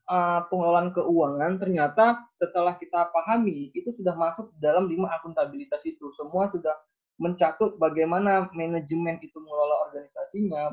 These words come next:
bagaimana pengelolaan keuangannya, ternyata sudah masuk di dalam lima dimensi akuntabilitas yang sudah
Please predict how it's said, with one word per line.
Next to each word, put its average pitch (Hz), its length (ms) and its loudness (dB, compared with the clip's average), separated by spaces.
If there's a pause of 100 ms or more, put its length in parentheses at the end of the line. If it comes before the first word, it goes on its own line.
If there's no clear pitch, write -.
bagaimana 156 640 -2
pengelolaan 147 400 -4
keuangannya, 151 560 -4 (320)
ternyata 196 320 -4
sudah 185 240 2
masuk 165 320 -2
di 180 160 0
dalam 151 320 4
lima 190 240 2
dimensi 160 580 -4
akuntabilitas 170 880 -4
yang 165 160 -6
sudah 185 320 -2